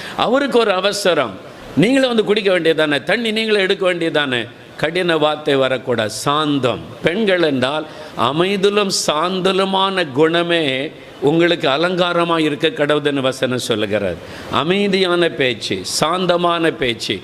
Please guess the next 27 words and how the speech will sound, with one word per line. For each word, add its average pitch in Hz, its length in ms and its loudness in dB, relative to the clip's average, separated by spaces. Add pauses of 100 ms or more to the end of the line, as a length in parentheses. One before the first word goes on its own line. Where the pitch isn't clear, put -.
(300)
இதுதான் 185 400 2
உங்களுக்கு 170 320 2
ரொம்ப 143 320 0
அழகு. 135 560 0
பெண்கள் 196 460 0
குடும்பத்தை 175 580 0
கட்டுவதற்கு 156 960 0 (260)
இந்த 139 280 4
சாந்தம், 185 840 0
அமைதலுள்ள 175 840 2
வார்த்தைகள் 151 600 0
ரொம்ப 147 340 0
அவசியம் 165 540 0
என்று 160 260 2
வேதம் 156 420 4 (100)
சொல்லுகிறாரு. 110 640 0 (340)
இது 143 260 4
எப்பவுமே 220 400 2
நம்ம 180 240 2
மனதில் 175 500 2
பதித்து 160 420 0
கொண்டு 143 400 2 (240)
அப்படிப்பட்ட 175 580 0
ஒரு 143 120 4
வாழ்க்கைக்கு 139 480 0
ஒப்பு 120 320 0
கொடுக்கணும். 110 420 -2